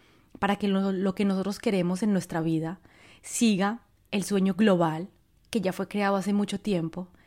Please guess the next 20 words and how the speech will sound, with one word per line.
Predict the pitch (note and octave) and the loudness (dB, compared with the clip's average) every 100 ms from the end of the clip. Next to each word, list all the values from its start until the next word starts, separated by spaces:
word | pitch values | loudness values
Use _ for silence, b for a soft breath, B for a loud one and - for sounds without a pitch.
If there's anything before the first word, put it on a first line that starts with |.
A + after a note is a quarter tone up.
| b - | b -18
siga | - - G#3+ F#3+ F#3+ - | -6 0 0 0 -4 -4
ese | G#3+ A3 | -6 -2
condicionamiento | A3+ G3 F#3+ F3+ E3 E3+ D#3 D#3 F3+ F#3 - _ _ | 0 2 0 0 0 0 0 -2 -4 -6 -10 _ _
en | - | 0
el | F#3+ F3+ | 2 0
que | D#3+ | -4
estamos. | - F3 D#3+ D3+ - - b b b b b b b b b _ _ | -4 -2 -2 -2 -10 -20 b b b b b b b b b _ _
Nuestra | - A3+ A3+ | -2 0 2
realidad | G#3+ G#3+ G#3+ G3 G3+ | 2 4 4 4 4
está | G3 | 2
guiada | A#3 G#3+ A#3 A3 G#3+ A3 A3+ | 2 6 8 8 6 4 -2
por | - G#3 | -2 -2
todas | - - A#3+ A#3+ | 0 6 6 6
esas | A3 A#3+ | 2 -2
pautas | - A#3+ G#3+ G#3+ A3+ - | 4 4 6 2 -4 -4
que | A3 | -2
nos | G3+ | 0
dieron | F3+ F#3 F#3 | 0 0 0
desde | G3+ | -2
pequeños. | G3 F3 G3 F3+ E3 - | -4 -4 0 0 -2 -8